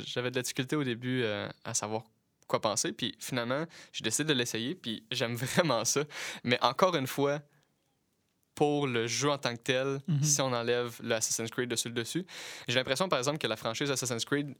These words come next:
Speaker 1: ils changent, ils ont comme changé un peu la, c'est comme le, je dirais le slogan, là, entre guillemets, là, de, de la série. Tu sais, au début, c'était vraiment comme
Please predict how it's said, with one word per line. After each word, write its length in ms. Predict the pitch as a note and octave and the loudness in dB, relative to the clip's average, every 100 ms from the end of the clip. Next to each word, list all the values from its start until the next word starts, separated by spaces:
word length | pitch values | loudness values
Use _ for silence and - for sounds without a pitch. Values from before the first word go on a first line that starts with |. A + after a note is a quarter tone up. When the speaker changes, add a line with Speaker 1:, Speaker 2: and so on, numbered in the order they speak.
| _ | _
Speaker 1:
ils 120 | B2+ | -2
changent, 560 | A#2 - D3 D#3+ D3+ D3 - | 0 0 0 -2 -4 -8 -12
ils 120 | B2+ B2+ | -4 -2
ont 80 | |
comme 160 | A#2+ C#3 | 0 0
changé 460 | C3+ C#3 A#2+ A#2+ D3 | 0 0 0 0 -2
un 100 | C#3+ | -2
peu 140 | D3+ | -2
la, 320 | D3 B2 A2+ A2 A2 - - - - - - - - _ - | 0 0 0 -2 -6 -10 -18 -20 -20 -20 -20 -20 -20 _ -4
c'est 80 | |
comme 160 | - C3+ | 0 2
le, 300 | A#2+ G#2+ A2+ A2 - _ | 2 0 -4 -10 -18 _
je 60 | A2+ | -4
dirais 140 | A#2+ C3 | 0 2
le 80 | |
slogan, 500 | A#2+ - A#2+ C3+ D#3+ | 2 2 2 2 -2
là, 160 | D#3 D3 | -4 -2
entre 120 | B2+ | -2
guillemets, 360 | B2+ B2+ C#3+ D3+ | 0 0 0 0
là, 160 | D3 | -2
de, 540 | C3+ A#2 A2 G#2 G2+ G#2 | -2 -2 -2 -2 -4 -2
de 60 | |
la 100 | A#2 | 0
série. 340 | A2+ B2 A#2 E3 | 0 0 -2 0
Tu 60 | |
sais, 120 | D3+ C#3+ | 0 0
au 100 | B2+ | 0
début, 260 | A#2+ C3+ | 0 0
c'était 140 | C3 A#2 | 0 0
vraiment 280 | A2 A#2 A#2 | 0 -2 -2
comme 300 | A#2 A2 | -4 -4